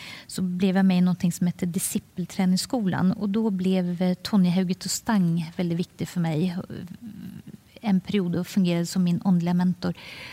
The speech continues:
Och där hon sa... Hon har också skrivit en bok om det, Trivsel och tjänste i menigheten. Och det var en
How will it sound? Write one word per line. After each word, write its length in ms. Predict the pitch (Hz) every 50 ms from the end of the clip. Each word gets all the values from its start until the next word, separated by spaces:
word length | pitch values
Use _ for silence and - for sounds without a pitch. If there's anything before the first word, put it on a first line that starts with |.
| - - -
Och 380 | - - - - - - 208
där 180 | 190 202 202 202
hon 180 | 196 208 208 190
sa... 240 | - - 196 190 196 - - - - - - - - - - _ - - - _ _ _ -
Hon 140 | - 233 220
har 60 | 214
också 160 | - - 202
skrivit 280 | - - 233 190 208 -
en 120 | 220 226
bok 280 | 240 294 240 - - -
om 100 | 185 175
det, 300 | 170 170 190 - - -
Trivsel 640 | - - - 262 - - - - - - 214 -
och 120 | - 202 180
tjänste 880 | - - - 294 240 208 208 254 302 254 - - - 175 156 165 180 165 - - -
i 160 | 220 190 196
menigheten. 800 | 202 214 214 196 180 190 196 226 233 180 - - - - 190 - - - -
Och 140 | 240 240 220 214 - -
det 360 | 277 277 285 277 269 262 - -
var 460 | - 196 185 - 190 185 185 185 - - -
en 240 | - 208 196 202 202